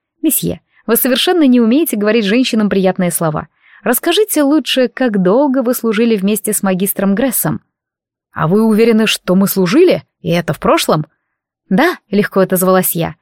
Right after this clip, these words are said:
«Магистр здесь надолго, но это вам лучше обсуждать с ним.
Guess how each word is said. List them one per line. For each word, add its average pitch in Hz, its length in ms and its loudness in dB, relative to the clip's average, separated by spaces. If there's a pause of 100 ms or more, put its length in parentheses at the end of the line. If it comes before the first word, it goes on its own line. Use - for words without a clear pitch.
(340)
«Магистр 277 480 2
здесь 233 300 -2
надолго, 208 500 0 (260)
но 269 80 0
это 277 180 0
вам 254 180 2
лучше 262 260 0
обсуждать 202 480 -2
с - 80 -4
ним. 160 220 -2